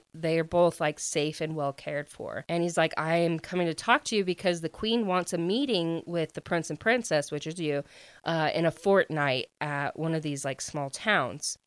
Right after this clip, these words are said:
And they're like, they start talking about war a little bit. And he's like, "You could have hundreds of thousands of soldiers, half of them woven, like, larger than the ones before me, and you would not defeat what the queen has created."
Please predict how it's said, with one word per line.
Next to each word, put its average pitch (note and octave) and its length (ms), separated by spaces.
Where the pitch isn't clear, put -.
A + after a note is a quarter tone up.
And E3 540
they're D#3+ 160
like, D3 420
they E3 360
start - 280
talking E3+ 280
about D3+ 240
war G3 320
a F3 80
little D3+ 240
bit. D3+ 320
And D#3 160
he's E3 320
like, D3 440
"You G#3 200
could E4 180
have A3+ 540
hundreds G3+ 560
of E3+ 100
thousands D3+ 380
of C#3 100
soldiers, C#3+ 680
half G#3 240
of G#3 100
them G3+ 220
woven, F3 680
like, D3 240
larger G#3 400
than G3 160
the F#3+ 80
ones E3+ 300
before E3 320
me, D#3 280
and D#3 220
you D#3 140
would D3+ 180
not D3+ 380
defeat C#3+ 320
what C#3 160
the C#3 80
queen C3+ 240
has C3 180
created." - 560